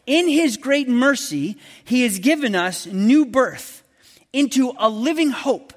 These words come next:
through the resurrection of Jesus Christ from the dead, and into an inheritance that can never perish, spoil, or fade.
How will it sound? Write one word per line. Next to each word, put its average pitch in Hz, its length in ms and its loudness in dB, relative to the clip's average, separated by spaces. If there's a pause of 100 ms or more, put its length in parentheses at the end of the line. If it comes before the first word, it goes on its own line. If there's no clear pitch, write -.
(320)
through 254 160 2
the 240 100 0
resurrection 240 720 -2
of 220 80 -4
Jesus 202 380 -4
Christ 175 280 -2
from 190 180 -4
the 180 60 -2
dead, 165 400 -2 (640)
and 226 140 -10
into 269 340 2
an 226 100 0
inheritance 208 960 -2 (320)
that 208 180 -4
can 214 280 0
never 302 260 2
perish, 202 640 -4 (160)
spoil, 190 800 -2 (220)
or 214 160 0
fade. 156 580 -4